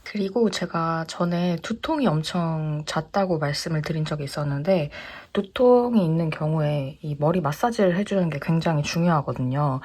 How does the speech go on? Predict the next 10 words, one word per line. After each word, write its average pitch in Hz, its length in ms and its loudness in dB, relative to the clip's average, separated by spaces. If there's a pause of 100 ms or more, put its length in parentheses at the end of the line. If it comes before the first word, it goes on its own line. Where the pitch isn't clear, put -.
취의 262 260 4
호리병 262 560 4
괄사로 175 1040 2
마사지를 165 520 0
하기에 196 400 -2
되게 147 420 -4
적합하게 185 680 0
나와서 143 600 0 (100)
한번 214 300 2
이걸로 151 500 -2